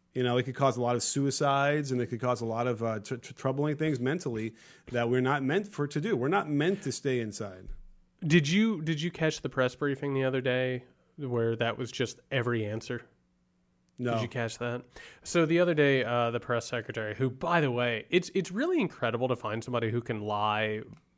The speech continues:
Speaker 2: more times in a minute than Sean Spicer or
Speaker 1: <laughs>
Speaker 2: Huckabee Sanders. Uh,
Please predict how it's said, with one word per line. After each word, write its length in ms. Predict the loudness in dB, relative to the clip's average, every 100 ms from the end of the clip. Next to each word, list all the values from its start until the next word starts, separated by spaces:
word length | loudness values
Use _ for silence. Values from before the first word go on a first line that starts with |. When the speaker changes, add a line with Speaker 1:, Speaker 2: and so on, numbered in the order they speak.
| -4
Speaker 2:
more 500 | 2 4 8 8 8
times 840 | 4 -2 0 2 0 -2 -6 -8 -2
in 120 | 0
a 60 |
minute 460 | 0 0 0 0 -4 _ _ _
than 120 | -2
Sean 320 | 0 2 2 0
Spicer 600 | -2 -2 0 -2 -4 -8 _ _
or 460 | -2 0 2 2 2
Speaker 1:
<laughs> 60 |
Speaker 2:
Huckabee 340 | 0 2 0 0
Sanders. 500 | -2 0 0 -2 -8 -20 -20 -20 -8
Uh, 300 | -4 -2